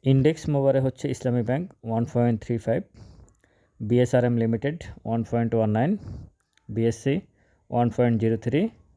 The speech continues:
গ্রামীণ ফোন পয়েন্ট নাইন সিক্স। আহ, নেগেটিভ হচ্ছে অলিম্পিক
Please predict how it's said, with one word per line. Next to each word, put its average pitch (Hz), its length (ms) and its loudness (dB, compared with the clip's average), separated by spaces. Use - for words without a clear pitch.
গ্রামীণ 113 320 2
ফোন 160 340 -2
পয়েন্ট 117 420 0
নাইন 113 280 0
সিক্স। - 420 -6
আহ, 107 680 0
নেগেটিভ 131 420 0
হচ্ছে 139 300 -2
অলিম্পিক 123 580 -2